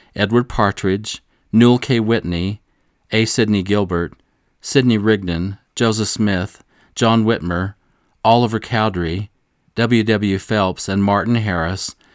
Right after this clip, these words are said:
to be bound together by a bond and covenant that cannot be broken by transgression,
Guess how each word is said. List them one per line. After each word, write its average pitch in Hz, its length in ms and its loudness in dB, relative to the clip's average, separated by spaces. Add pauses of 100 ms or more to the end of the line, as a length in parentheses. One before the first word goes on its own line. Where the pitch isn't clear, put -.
(180)
to 131 120 -2
be 117 180 0
bound 117 520 2
together 110 420 0
by 101 200 0
a 98 100 0
bond 110 420 0
and 117 140 -2
covenant 92 460 -4
that - 180 -8
cannot 107 440 -4
be 110 100 -2
broken 104 400 -2
by 95 160 -2
transgression, 90 920 -4